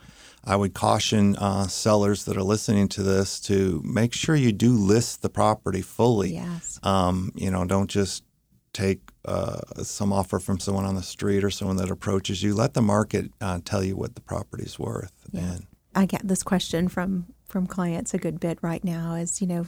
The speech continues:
Speaker 2: as we've watched this market unfold for the last few months, um, you know, will prices drop
Speaker 1: Mm.
Speaker 2: significantly? You know, if you look at a, a city like Alpharetta, for example, I think that's a prime example of,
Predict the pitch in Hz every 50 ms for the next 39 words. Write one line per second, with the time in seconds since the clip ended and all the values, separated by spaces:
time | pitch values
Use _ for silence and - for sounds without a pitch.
0 | - - - 185 175 - 190 185 180 175 180 170 170 - - - - - 185 -
1 | - - 180 185 170 - 175 175 175 - - - 185 180 170 170 175 175 170 -
2 | - 175 170 165 170 165 170 170 170 - - 185 175 175 175 170 175 170 - -
3 | - 196 175 170 170 170 170 170 170 175 - - - - - _ _ - - -
4 | - - _ _ _ _ - - 190 185 175 170 165 165 165 165 160 - _ _
5 | _ _ _ _ _ _ _ - - - 196 190 180 156 160 165 180 196 196 185
6 | - - - 190 190 - - 202 185 180 - - - 175 165 160 165 73 - -
7 | - _ _ _ _ _ _ - 202 185 180 175 175 170 - - 170 - - 185
8 | 190 190 190 202 - 208 214 208 220 226 226 202 185 175 - - - - - -
9 | - - - - - - - 196 - - 190 190 180 185 165 156 - 170 170 165
10 | - 185 165 - - - 185 180 - - 185 175 170 - - 190 180 - - -
11 | 180 175 - 175 160 - - - - 180 - - 185 175 175 180 175 175 165 170
12 | 180 170 160 160 160 - 165 165 160 156 - - 165 156 156 160 165 -